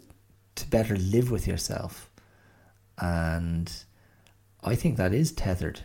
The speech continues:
to a personal morality, um, some sort of credo, um, because life's too short.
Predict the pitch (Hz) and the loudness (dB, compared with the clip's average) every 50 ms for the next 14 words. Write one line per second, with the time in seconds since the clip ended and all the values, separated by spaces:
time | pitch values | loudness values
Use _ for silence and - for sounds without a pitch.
0 | - _ _ _ - - - 90 90 87 85 85 82 82 80 - - - _ - | -18 _ _ _ -12 -6 -2 0 0 2 2 0 0 -2 -2 -4 -8 -14 _ -16
1 | - - - 90 87 85 - - 92 87 85 80 80 82 - - - - - - | -6 -2 0 0 0 0 0 -2 -2 -2 -2 -2 -4 -6 -10 -18 -20 -20 -20 -12
2 | - - 85 82 82 80 80 82 82 82 - - - - - _ _ _ _ _ | -6 -4 -2 0 0 0 -2 -4 -6 -8 -10 -14 -16 -20 -20 _ _ _ _ _
3 | _ - _ - - - - - - _ _ - - - 85 87 82 90 - 80 | _ -20 _ -20 -20 -20 -20 -20 -20 _ _ -14 -8 -4 -4 -2 -2 -2 -2 -2
4 | 80 82 85 - - - - - 107 101 92 - - 101 92 87 90 85 85 - | -2 -4 -6 -4 -4 -2 0 2 0 0 0 -2 -2 -2 0 0 0 -2 -4 -8
5 | - - - - - 95 92 90 90 82 82 78 80 - - - _ _ _ - | -12 -16 -12 -6 -4 -2 0 0 0 0 0 0 -2 -4 -10 -18 _ _ _ -20
6 | - - - - - - - - - - - - - - - _ _ - - - | -20 -20 -20 -20 -20 -20 -20 -20 -20 -20 -20 -20 -20 -20 -20 _ _ -12 -6 -2
7 | 80 78 78 80 82 85 87 85 - - - - 113 92 95 95 - - - - | -2 0 0 0 0 0 -2 -2 -2 -2 -4 -4 -4 -4 -4 -6 -8 -10 -14 -20
8 | _ _ _ _ _ _ _ _ _ _ _ _ _ _ _ _ _ _ _ _ | _ _ _ _ _ _ _ _ _ _ _ _ _ _ _ _ _ _ _ _
9 | _ _ - - 110 110 - 107 101 95 92 - - 113 110 110 107 - - - | _ _ -10 -8 -8 -4 -2 -2 0 0 -2 -2 0 0 2 2 0 -2 -4 -4
10 | - 98 92 - - 113 110 113 110 90 - | -4 -4 -4 -4 -2 0 0 0 0 0 -4